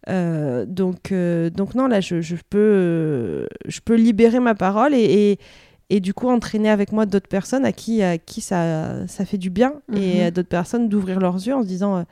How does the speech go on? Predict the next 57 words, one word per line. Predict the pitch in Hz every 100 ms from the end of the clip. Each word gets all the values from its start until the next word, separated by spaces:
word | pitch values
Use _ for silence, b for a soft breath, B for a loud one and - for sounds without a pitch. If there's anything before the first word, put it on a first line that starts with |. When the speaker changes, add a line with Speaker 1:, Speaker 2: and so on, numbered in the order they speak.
| B B B B B B
Speaker 1:
Mais | 190
c'est | 170 170
vrai | 196
que | 240 202 175 170 160 151 139 107 - - -
je | - -
devrais | 185 180
pas | 190
m'arrêter | 190 175 175 202
sur | - 196
une |
taille | 180 180
de | 175
vêtement. » | 170 - 226 254
Et, | 226 175 B B B B B -
et | 208
qu'est-ce | 190 247 -
qui, | - 233 226 226 -
qu'est-ce | 247
qui | -
te | 208
va | 202
le | 208
mieux | 226 240
finalement ? | - 220 190 220
C'est | 220 208
pas | - 190 185
une | 190 180
taille | 220 208
de | 185
vêtement, | 190 262
c'est | 262 196
le | 180
vêtement | 190 208 202
qui | 202
est |
à | 175
ta | 170
taille | - 240 180
en |
fait, | 165 180 - _
tu | -
Speaker 2:
Bien | 196
Speaker 1:
vois. | 190
Speaker 2:
sûr. | - 208
Speaker 1:
Et | 196
donc | 190 202
c'est | -
ça, | 202 262
je | 254
pense, | - 226 -
le | 202
gros | 185 202
truc, | 233 - 302
c'est | -
ça, | 208 240 240
c'est, | - 208
euh, | 180